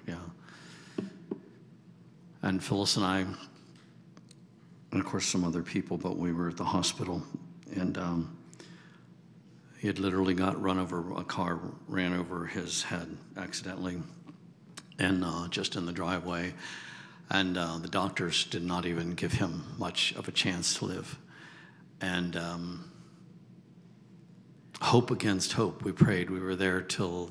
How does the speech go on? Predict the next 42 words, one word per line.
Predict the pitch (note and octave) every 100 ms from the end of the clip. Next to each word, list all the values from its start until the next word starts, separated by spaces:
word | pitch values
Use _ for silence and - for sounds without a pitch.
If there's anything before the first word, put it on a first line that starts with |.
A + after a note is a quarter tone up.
| -
the | F#2
wee | G2 F#2+ F#2
hours | F2+ F#2 F2+ F#2
in |
the | F2
morning. | F2+ F#2 F2
We | F2
were | F#2+
driving | F#2+ F#2+ F2+
home, | F2+ G#2 F#2+
and | F2+
it |
was | E2+
daylight, | E2+ F#2+ E2+ F2 F#2+
so | - - - - - - - -
we | F2
were | F2
there | F2 F2+
through | - G2+
the | F2
night | E2+ F2 F2 A#2 - -
with, | - - - - - - - - - - -
um, | - D2+ F2+ D3+ - - - - -
with | F#2
Brendan's | - F#2 E2+ E2+ -
mom | G2 E2+ E2+
and | F2
dad, | F2 E2+ F2 E2
and, | - E2+
um, | E2+ F#2 F#2 - - - - - - - - - - -
the | A2+
Lord | G#2 F#2+ F2
does | G2+ -
things. | - F#2+ F2+ - - - - - - - - - - - - - - - -
It's | -
just | - F#2 -
a |
reminder, | F2+ F2 F2 F2 E2
he | E2+ G2+
does | F#2+ F2 -
impossible | F2 - A#2 A#2 - - -
things, | - - - A2 - -